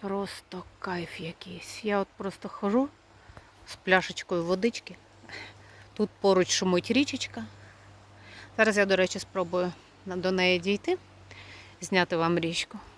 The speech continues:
Але це, ну боже, це такий спокій.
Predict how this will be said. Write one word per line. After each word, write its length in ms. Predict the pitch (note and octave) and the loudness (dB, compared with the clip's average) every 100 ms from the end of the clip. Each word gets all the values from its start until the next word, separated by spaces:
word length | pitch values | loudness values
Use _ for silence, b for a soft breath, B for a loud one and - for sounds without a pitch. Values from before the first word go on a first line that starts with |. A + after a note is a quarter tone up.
| - | -8
Але 240 | G#3 G#3+ | -2 0
це, 260 | G#3 - A3+ | -2 -2 0
ну 180 | A3 A#3 | 2 2
боже, 400 | G#3 G3+ F#3 F#3 | 0 0 0 -4
це 160 | - | -8
такий 320 | A#3 A#3 A#3 G#3 | -8 -6 -4 -4
спокій. 680 | - - A3+ A3 - - | -6 -6 -4 -4 -8 -14